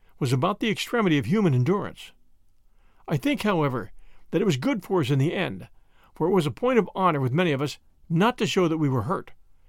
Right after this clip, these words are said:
and that is one of the best trainings for a hard life. If I was more beaten than the others, it was not that I was in any way vicious, but it was that I had a nature which responded eagerly to affectionate kindness, which I never received,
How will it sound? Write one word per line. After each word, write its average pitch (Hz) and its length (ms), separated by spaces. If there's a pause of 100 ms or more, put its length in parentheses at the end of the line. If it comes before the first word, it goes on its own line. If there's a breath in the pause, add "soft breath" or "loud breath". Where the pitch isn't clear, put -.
(240)
and 120 80
that 185 140
is 143 140
one 165 100
of 156 60
the 127 80
best 214 260
trainings 156 380
for 139 140
a 123 60
hard 165 220
life. 151 400 (1400)
If 143 100
I 214 80
was 233 200
more 214 180
beaten 208 380
than 170 160
the 139 100
others, 131 300 (280)
it 180 60
was 139 100
not 214 180
that 202 100
I 196 40
was 170 140
in 170 100
any 226 160
way 190 200
vicious, 117 500 (540 soft breath)
but 160 100
it 240 40
was 196 180
that 208 120
I 202 100
had 214 180
a - 20
nature 165 480
which 151 220
responded 185 560
eagerly 165 400
to 156 140
affectionate 160 480
kindness, 185 500 (360)
which 151 200
I 143 40
never 143 220
received, 107 540